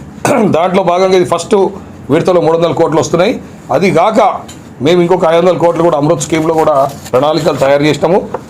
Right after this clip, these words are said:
తప్పకుండా అవి కూడా తీసుకొస్తాం. అంటే అనేక రిఫార్మ్స్లో ఇదొకటి. ఇప్పుడు నెంబర్ స్టార్ట్, ఇది ఫస్ట్ రిఫార్మ్ అనుకోండి, ఫైనాన్షియల్ ఎయిడ్ రావడం.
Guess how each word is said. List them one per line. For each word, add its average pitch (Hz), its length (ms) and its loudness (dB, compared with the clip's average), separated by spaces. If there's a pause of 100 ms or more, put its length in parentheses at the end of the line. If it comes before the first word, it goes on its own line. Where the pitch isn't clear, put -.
తప్పకుండా 143 360 0
అవి 127 100 0
కూడా 135 120 2
తీసుకొస్తాం. - 480 -8 (360)
అంటే 160 400 2 (400)
అనేక 220 420 2
రిఫార్మ్స్లో 202 540 2
ఇదొకటి. 170 380 0 (340)
ఇప్పుడు 185 220 -2
నెంబర్ 175 340 2
స్టార్ట్, 165 400 -2 (360)
ఇది 170 100 2
ఫస్ట్ 170 320 -2
రిఫార్మ్ 185 320 2
అనుకోండి, 175 320 0
ఫైనాన్షియల్ 165 460 0
ఎయిడ్ 165 180 4
రావడం. 156 360 0